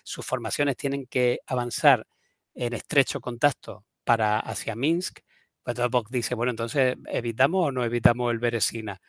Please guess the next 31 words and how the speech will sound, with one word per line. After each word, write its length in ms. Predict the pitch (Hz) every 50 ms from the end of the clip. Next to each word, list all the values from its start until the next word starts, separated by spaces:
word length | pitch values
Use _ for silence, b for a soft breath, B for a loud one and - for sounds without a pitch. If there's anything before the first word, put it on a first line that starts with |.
| b b b b b b
Claro, 260 | - 139 135 135 113
Bock 280 | 107 131 135 147 - - -
envía 440 | 151 120 117 117 143 151 160 147
a 40 | 139 139
un 80 | 139 139
oficial 400 | 127 - - - - 143 131 127
de 100 | 123 117
confianza 720 | - 123 117 - - 131 139 156 139 - - 120 107 110
a 160 | - - 139 120
Loca 320 | 120 135 123 - 127 143
H 240 | 170 - - - 143
a 60 | 131
que 80 | 120 120
le 120 | 113 110
clarificasen 760 | - 120 113 110 113 - - 120 - 127 117 - 151 131 131
el 100 | 131 131
asunto, 520 | 123 - - 180 160 156 - 147 165 - _ b b b b b b b b b -
pero 220 | 151 151 160 160
lo 120 | 156 139 123
despachan 500 | 120 - - - 139 - - - 135 131
dándole 320 | 131 123 123 123 110 110 110
larga. 380 | 104 104 104 107 110 107 113 -
Y 100 | 262 143
entonces 400 | 139 143 - 170 160 - - 160
va 280 | 135 127 127 139 143 135
Bock 420 | 123 143 139 120 - - - _ _ _ -
personalmente 720 | - - 110 - - 127 131 139 143 135 139 151 143 117 113
a 40 |
hablar 180 | 107 110 123 135
con 140 | - 156 139 -
Halder, 400 | - 156 156 143 127 147 190 -